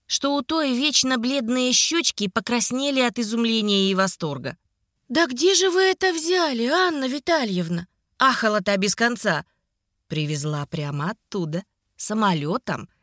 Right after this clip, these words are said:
самозабвенно врала Холодова. "Там даже клеймо чая развесочной фабрики имеется. Специально для вас заказывала". Чай в самом деле был редким, и привезен был действительно оттуда. Но давно,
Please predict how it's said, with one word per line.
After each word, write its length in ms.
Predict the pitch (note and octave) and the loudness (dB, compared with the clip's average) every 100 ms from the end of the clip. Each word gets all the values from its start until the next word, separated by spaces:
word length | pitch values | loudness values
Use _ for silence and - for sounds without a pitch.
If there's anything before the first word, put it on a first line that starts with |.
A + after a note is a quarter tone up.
| _ | _
самозабвенно 760 | - A3 A3 A3+ G#3 G#3+ F#3+ F3+ | -4 0 2 2 2 2 2 4
врала 280 | G3 G3+ F3 | 4 4 2
Холодова. 600 | - A3 D#3+ D3+ D3 G#2+ - _ _ | 0 -2 -2 -2 -2 -4 -8 _ _
"Там 200 | - B3 | -4 -2
даже 240 | C4+ C#4 D4+ | 0 0 -2
клеймо 480 | D4+ E4 E4 D4+ | -2 0 0 0
чая 300 | G#3 A3 G#3 G#3 | 2 2 2 2
развесочной 640 | G#3+ A3 G3+ G3+ B3 C4+ | 0 0 0 -2 -2 -2
фабрики 580 | D4+ B3+ E3 - F3 G3 | 0 0 -2 -6 -4 -2
имеется. 560 | G3+ F3 C3+ - B2 - _ _ - | 0 0 -2 -4 -6 -10 _ _ -12
Специально 920 | - G#3 F#3 F#3 F#3+ A3 C#4+ B3+ A#3 | -4 -2 0 0 0 0 -2 -2 -2
для 240 | G3+ G#3 | 0 0
вас 260 | E3 D3+ D3 | 0 -2 -2
заказывала". 720 | D3+ E3+ D#3+ C#3+ D3+ D3+ D3+ - _ _ _ _ _ _ | -4 -4 -4 -4 -4 -6 -8 -14 _ _ _ _ _ _
Чай 340 | - D4+ D#4 C#4 | -2 0 0 -2
в 60 | |
самом 400 | - F4+ D4 F#3 | -2 -2 0 0
деле 300 | D#3+ E3 D#3+ | 0 0 -2
был 220 | D3 D#3+ | -4 -2
редким, 640 | E3 G3+ B3+ - A3+ G#3 - _ - | -2 -2 -4 -6 -10 -10 -12 _ -4
и 80 | A#3+ | -2
привезен 580 | C#4+ D4 D4 E4+ E4+ | 0 0 0 0 0
был 160 | F#3+ F#3+ | 2 2
действительно 840 | E3+ G#3 - C#4 D4+ F#3+ D#3 D3+ - | 0 -2 -4 -4 -4 -2 -2 -4 -6
оттуда. 720 | D#3+ - _ - B3+ A3+ G3+ - _ _ _ _ - | -8 -8 _ -6 -4 -2 -4 -8 _ _ _ _ -4
Но 220 | B3+ C#4 | 0 2
давно, 520 | B3+ B3+ A#3 F#3 C#3 | 4 2 0 -4 -6